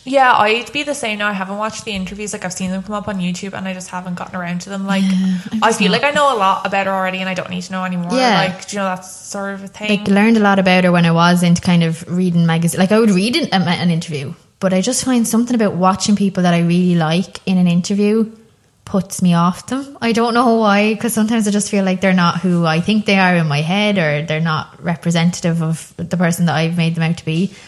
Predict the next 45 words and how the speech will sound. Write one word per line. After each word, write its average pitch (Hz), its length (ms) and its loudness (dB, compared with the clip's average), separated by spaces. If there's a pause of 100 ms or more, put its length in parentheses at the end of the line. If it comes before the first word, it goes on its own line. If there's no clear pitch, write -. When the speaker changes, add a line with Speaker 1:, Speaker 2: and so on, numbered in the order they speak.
(140)
Speaker 2:
And 196 100 0
I'm 196 80 2
just 190 180 -4
like, 190 160 -10
"No, 190 160 -4
I 196 60 -4
can't 180 240 -8
watch 185 260 -8
this. - 300 -8
I 202 40 -10
don't 202 160 -8
want 190 220 -2
to." 190 160 -6 (800)
But - 160 -6
yeah, 170 220 -2 (320)
I 175 60 -4
don't 180 200 -4
know 175 140 0
why. 170 280 0
'Cause 190 120 2
I've 202 100 2
never 202 180 2
watched 254 220 0
any 208 160 2
of, 180 100 2
like, 170 180 -2
her, 160 420 -2
her 175 160 -4
tour 160 580 -2
documentaries 156 720 -6
or 156 40 -6
anything. 160 300 -2
Like, 160 180 -4
I 165 40 -2
know 165 160 0
the 165 60 -2
Reputation 170 500 -4
one 170 140 2
has 170 140 0
been 170 140 -4
added 170 260 0
to - 100 -6
Netflix, 185 360 -6
I 190 60 0
think. 196 220 2